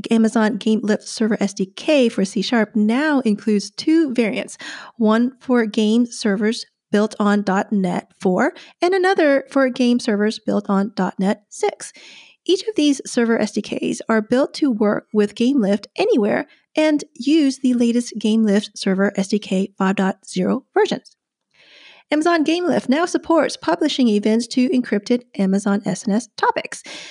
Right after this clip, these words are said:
Now, Amazon GameLift is, again, a fully managed service to help you scale the dedicated game servers for season-based multiplayer games.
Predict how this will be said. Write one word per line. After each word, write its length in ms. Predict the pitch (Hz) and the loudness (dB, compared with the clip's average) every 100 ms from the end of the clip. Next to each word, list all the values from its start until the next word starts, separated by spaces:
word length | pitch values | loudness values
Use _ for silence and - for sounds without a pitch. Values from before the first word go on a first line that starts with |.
| - - - _ | -20 -20 -20 _
Now, 80 | 262 | -2
Amazon 340 | 349 466 453 359 | 0 0 0 2
GameLift 360 | 254 233 208 330 | 2 2 2 2
is, 220 | 403 339 | 0 2
again, 280 | 233 226 190 | 0 0 0
a 60 | |
fully 400 | 185 214 185 190 | 0 0 2 2
managed 280 | 190 190 196 | 2 0 0
service 300 | 214 240 - | 0 0 -4
to 140 | - 233 | -2 0
help 300 | 269 311 240 | 2 0 -2
you 60 | |
scale 520 | 240 - - 269 247 | -4 -6 -2 2 2
the 80 | 220 | 2
dedicated 540 | 208 196 190 208 208 214 | 2 0 0 -2 -2 0
game 220 | 208 202 | 0 0
servers 440 | 214 202 233 220 | 0 -2 -2 -4
for 540 | - 214 214 208 214 214 | 0 2 4 4 2 -2
season-based 840 | - - 220 220 208 214 202 202 | -6 -4 -2 0 0 0 0 0
multiplayer 880 | 196 190 202 202 214 - 208 214 240 | -2 -2 -2 -2 -4 -2 -2 -2 -2
games. 440 | 480 202 240 - | -4 -4 -6 -12